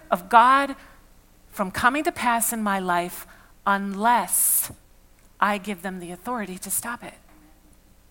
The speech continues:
See, I ca-, if I accept that lie is true, I will give power and authority to something that is otherwise powerless in my life and on my journey.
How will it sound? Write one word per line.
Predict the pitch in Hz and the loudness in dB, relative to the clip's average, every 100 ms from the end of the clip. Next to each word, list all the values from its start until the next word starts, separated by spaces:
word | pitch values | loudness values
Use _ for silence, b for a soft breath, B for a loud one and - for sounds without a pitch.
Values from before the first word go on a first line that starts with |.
| _ _ B B - | _ _ B B -4
See, | - 262 | -2 2
I | 226 294 349 | 4 4 2
ca-, | - - - | -4 -12 -8
if | 220 - | 2 6
I | 294 | 6
accept | 320 - - 320 - | 4 0 4 4 4
that | 254 226 | 4 4
lie | 240 | 0
is | 247 220 - | 0 -6 -8
true, | - 190 B B - | -6 -8 B B 6
I | 247 | 6
will | 247 220 | 4 -4
give | 226 - - | -6 -8 -6
power | 262 277 320 349 349 B - | 2 4 4 2 -2 B -4
and | 240 | -2
authority | 233 - - 302 208 165 - - B B - | -2 -2 2 4 2 -4 -12 -20 B B -6
to | 262 | -4
something | - 277 277 294 240 | 2 2 2 -2 4
that | 226 | 4
is | 214 208 - - | 4 -2 0 4
otherwise | 311 339 330 302 302 302 302 - - - | 4 4 2 2 2 2 0 -6 -14 -10
powerless | - 311 294 220 170 160 - - B - | 2 4 6 2 0 -2 -2 -4 B -8
in | 269 277 | -2 2
my | 269 262 | 4 4
life | 254 262 330 - B B | 4 2 2 -2 B B
and | 247 254 | -2 2
on | - 262 | 4 4
my | 254 247 | 4 0
journey. | 202 247 240 180 | 0 -6 -6 -8